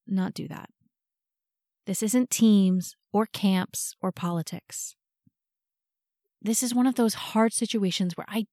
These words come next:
don't think there's perfect choices. I don't think that we can write a list and say, "Absolutely, this is the choice." That's why we're in the situation we're in.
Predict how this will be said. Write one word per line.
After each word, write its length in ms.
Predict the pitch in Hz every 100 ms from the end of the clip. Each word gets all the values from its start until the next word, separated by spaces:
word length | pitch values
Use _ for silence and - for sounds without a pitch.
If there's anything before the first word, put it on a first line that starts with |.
| _
don't 360 | - 214 233 - _ _ _
think 360 | 214 190 175 - _ _ _ _
there's 240 | - 190 - -
perfect 720 | - - 202 180 - 175 - -
choices. 400 | - 160 - -
I 60 | 190
don't 220 | 220 233
think 300 | - 220 220 - _ _ _ _ _ _ _
that 180 | 196 185
we 100 | 196
can 280 | - 180 185 _ _ -
write 280 | 175 185 196
a 60 |
list 340 | 180 175 170 -
and 180 | 175 160
say, 240 | 170 165 -
"Absolutely, 760 | 220 247 - 208 202 160 151 - _ _ _ _ _
this 180 | 202 -
is 120 | 185
the 80 | 180
choice." 340 | - 180 -
That's 380 | 196 226 262 -
why 240 | - 226 269
we're 80 |
in 80 | 254
the 60 | 214
situation 580 | - 208 202 196 190 180
we're 140 | 180
in. 280 | 240 233